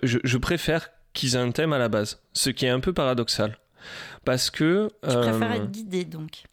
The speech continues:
Speaker 1: je préfère être guidé parce que, euh, je,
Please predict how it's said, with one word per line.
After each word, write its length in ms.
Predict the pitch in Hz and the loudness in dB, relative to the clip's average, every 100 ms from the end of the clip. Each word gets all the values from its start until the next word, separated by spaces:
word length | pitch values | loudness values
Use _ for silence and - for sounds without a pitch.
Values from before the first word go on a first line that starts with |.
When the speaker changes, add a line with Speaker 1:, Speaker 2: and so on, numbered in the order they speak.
| - | -14
Speaker 1:
je 140 | - 117 | -4 -2
préfère 360 | - 165 208 | 0 -2 0
être 280 | 185 143 - | 0 0 0
guidé 480 | 123 131 127 120 - _ - - - - - | 0 0 2 0 -2 _ -20 -18 -18 -10 -2
parce 300 | 127 - - | -2 -2 -4
que, 500 | - 135 135 160 - 123 | 0 2 4 2 0 2
euh, 600 | 117 113 110 107 107 110 | 4 4 4 4 4 2
je, 1000 | 110 123 120 117 113 110 107 104 104 | 4 4 4 6 6 6 4 2 0